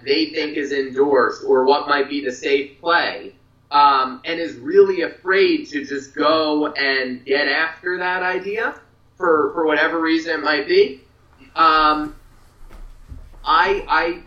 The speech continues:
believe, uh, that it is only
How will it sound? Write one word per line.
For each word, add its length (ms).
believe, 720
uh, 480
that 220
it 200
is 600
only 1000